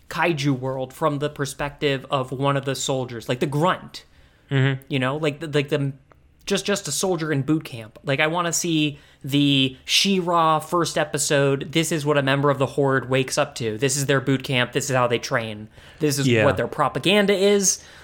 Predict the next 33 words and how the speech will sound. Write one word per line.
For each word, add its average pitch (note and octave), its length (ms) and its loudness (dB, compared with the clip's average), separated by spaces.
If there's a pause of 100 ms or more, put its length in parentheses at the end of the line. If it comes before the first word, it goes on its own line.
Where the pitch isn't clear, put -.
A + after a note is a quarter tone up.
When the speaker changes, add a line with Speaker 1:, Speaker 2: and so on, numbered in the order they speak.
(220)
Speaker 1:
I E3 60 4
want E3+ 340 0
that D#3 360 2
world D3 320 0
building B2+ 420 -2
to C3+ 100 -8
be C3+ 100 2
carried C3 400 2
Speaker 2:
Mm-hmm. G#2 80 -2
Speaker 1:
through. A#2+ 360 2
I C#3 100 0
don't D3 240 0
wanna C#3 200 0
be C3 120 -2
stuck C#3+ 340 -4
in B2+ 80 -2
another B2 260 -2
Spider-Man A#2+ 760 0
that B2+ 180 -2
doesn't B2+ 220 -2
know B2 100 -2
how A#2+ 100 -2
to A#2+ 80 0
carry A#2+ 320 -2
itself B2 360 -4
like A#2 120 -4
a B2+ 40 -4
proper A#2 340 -4
Spider-Man. A2+ 680 -8 (380)
Speaker 2:
Or, E3+ 320 4
or E3 140 4
even, F3 680 2
like, A2 560 2